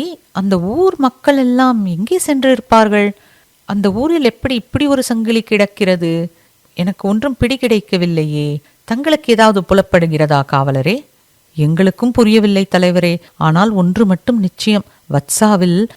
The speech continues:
ஏதோ தீய சக்திகள் அந்த ஊர் மக்களை ஏதோ செய்தாகி இருக்க வேண்டும்" என்று ரங்கா சொன்னதற்கு தலைமை காவலர், "ஆனால் ஊருக்கு எந்தவித சேதமும் நேரவில்லை என்றல்லவா இருவரும் கூறினீர்கள்?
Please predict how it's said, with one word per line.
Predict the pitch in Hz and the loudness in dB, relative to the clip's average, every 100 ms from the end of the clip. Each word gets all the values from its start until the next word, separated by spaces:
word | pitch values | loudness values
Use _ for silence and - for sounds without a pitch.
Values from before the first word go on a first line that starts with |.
| - | -4
ஏதோ | 143 143 170 233 | -2 2 2 0
தீய | - 196 220 | -2 0 0
சக்திகள் | - - _ 180 226 262 - | -2 -6 _ 0 2 0 -4
அந்த | - 165 151 | -4 0 0
ஊர் | 139 175 233 | 0 2 2
மக்களை | 190 147 - 196 175 170 180 - _ | 0 -4 -2 0 0 0 -4 -8 _
ஏதோ | - 156 160 156 185 247 - | -4 0 0 2 2 2 2
செய்தாகி | 180 185 175 165 160 147 | 0 2 4 2 2 -2
இருக்க | 139 - 226 | -2 -2 0
வேண்டும்" | 220 220 208 - _ _ | 2 2 2 -2 _ _
என்று | - 170 156 | -4 -2 0
ரங்கா | 143 147 175 180 | 0 0 0 0
சொன்னதற்கு | - 139 165 175 135 - 240 214 - _ | 0 -2 0 0 -2 -2 -4 -4 -8 _
தலைமை | - 160 208 208 185 | -2 2 2 2 0
காவலர், | - 143 143 170 214 - _ _ _ _ _ _ | -2 -2 0 0 0 -4 _ _ _ _ _ _
"ஆனால் | 185 214 262 220 175 254 | 0 2 4 2 -2 -6
ஊருக்கு | 190 240 294 - 247 | -4 -2 -2 -4 -4
எந்தவித | 170 190 240 262 233 | -2 0 0 2 0
சேதமும் | 220 196 208 214 214 226 | 0 0 0 2 0 2
நேரவில்லை | 185 196 185 180 175 | 2 2 0 0 0
என்றல்லவா | 170 170 170 165 165 208 | 0 0 0 0 2 2
இருவரும் | 165 180 185 170 - | 0 0 0 -2 -4
கூறினீர்கள்? | 180 175 151 139 202 | -2 0 -2 0 0